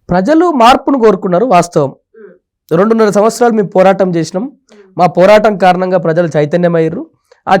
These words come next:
Speaker 1: చైతన్యం ద్వారా ఇలా ప్రజలు మార్పును కోరుకున్నారు. కానీ ఏం చేసిరంటే, వీళ్ళు చాలా కుట్రలు చేసిరండి. కాంగ్రెస్ వాళ్ళు వాళ్ళ అధికారాన్ని చేజిక్కించుకోవాలనేటువంటి దాని మీద చాలా కుట్రలు చేసిర్రు. వాళ్ళన్నీ కూడా,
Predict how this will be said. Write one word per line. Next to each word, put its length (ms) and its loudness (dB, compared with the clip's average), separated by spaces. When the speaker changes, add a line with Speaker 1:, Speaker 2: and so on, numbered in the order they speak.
Speaker 1:
చైతన్యం 440 2
ద్వారా 420 2
ఇలా 140 0
ప్రజలు 320 0
మార్పును 440 0
కోరుకున్నారు. 520 -4
కానీ 220 2
ఏం 300 4
చేసిరంటే, 500 -2
వీళ్ళు 360 -2
చాలా 180 2
కుట్రలు 320 -6
చేసిరండి. 500 -16
కాంగ్రెస్ 420 -12
వాళ్ళు 160 -18
వాళ్ళ 180 -2
అధికారాన్ని 680 -2
చేజిక్కించుకోవాలనేటువంటి 1160 -6
దాని 220 -4
మీద 220 -2
చాలా 160 -2
కుట్రలు 340 -6
చేసిర్రు. 400 -8
వాళ్ళన్నీ 260 -2
కూడా, 460 0